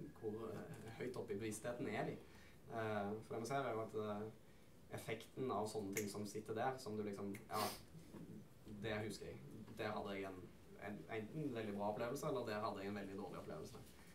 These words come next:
Effekten av de, de der er veldig mye større enn de du må på en måte grave ned i hukommelsen. At, «Ja, jo, jeg var jo og møtte den personen, eh, på det tidspunktet.» Ehm, så vi gjør det. Eh, så vi kartlegger liksom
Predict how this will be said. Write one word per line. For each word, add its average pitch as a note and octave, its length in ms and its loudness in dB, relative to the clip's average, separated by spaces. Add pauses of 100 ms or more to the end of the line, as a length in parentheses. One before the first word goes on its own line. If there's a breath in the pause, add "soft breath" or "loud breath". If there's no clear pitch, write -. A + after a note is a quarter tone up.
(160 loud breath)
Effekten B2+ 380 2
av B2+ 180 8
de, C3 260 4 (240)
de C3 100 6
der D#3 220 12 (220)
er B2+ 120 2
veldig A2 180 2
mye A2+ 80 2
større G#2 280 2
enn G#2 80 2
de G2 120 2
du G2 120 2
må G2+ 200 0
på - 80 -8
en F2+ 80 -4
måte F#2 280 -4
grave G#2 400 4
ned F#2+ 200 0
i G#2 80 2
hukommelsen. - 460 -2
At, E2 220 -6 (160)
«Ja, E2+ 160 4 (760 loud breath)
jo, B2+ 300 6
jeg A2 120 4
var G2 220 2
jo G2+ 160 4
og G2 80 0
møtte G2 340 -2
den F2 180 -4
personen, F2 520 -2 (120)
eh, G#2+ 260 -4
på A2 100 -2
det - 140 -4
tidspunktet.» - 340 -8 (1300 loud breath)
Ehm, C#3 300 10 (400)
så D3 100 -2
vi D#3 80 8
gjør D#3 180 10
det. F#3+ 80 12 (320)
Eh, C#3+ 360 6
så D3+ 80 2
vi D3 60 4
kartlegger D3 380 6
liksom C3 220 4